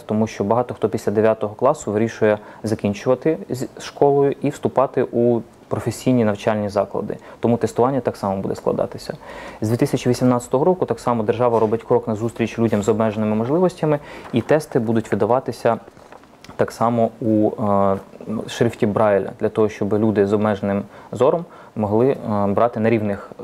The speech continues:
е, можливостях участь у зовнішньому незалежному оцінюванні. Що ж відбувається дальше після тестування? Всі результати, е, будуть відомі у серпні. Зокрема, першого серпня відбувається перша хвиля вступу.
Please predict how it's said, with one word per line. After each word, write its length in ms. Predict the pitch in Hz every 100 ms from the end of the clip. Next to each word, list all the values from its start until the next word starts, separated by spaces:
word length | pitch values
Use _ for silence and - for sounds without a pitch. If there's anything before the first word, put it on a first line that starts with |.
| 104
е, 140 | 98 101 98
можливостях 840 | 113 107 104 120 147 147 - 123 -
участь 320 | 120 110 127
у 100 | -
зовнішньому 680 | 104 110 113 - 101 98 101 104
незалежному 540 | 107 98 104 104 101
оцінюванні. 460 | 98 - 110 104 - - - - - - -
Що 200 | - 175
ж 120 | 180
відбувається 480 | 123 120 135 131 117
дальше 440 | 107 117 - 117 - -
після 220 | 117 -
тестування? 560 | 113 - - 104 101 - - - - - - - -
Всі 180 | - 160
результати, 680 | 143 131 160 180 - 160 - -
е, 200 | 113 107
будуть 340 | 104 127 131
відомі 300 | 110 117 117
у 120 | 110
серпні. 500 | 85 - 104 - 113 - - -
Зокрема, 340 | 117 127 170
першого 420 | 170 - - 117
серпня 580 | 113 156 170 - 160 151 127
відбувається 720 | 104 107 117 131 127 - 110 -
перша 360 | 123 120 123
хвиля 360 | 120 107 110 120
вступу. 560 | - - - 101 -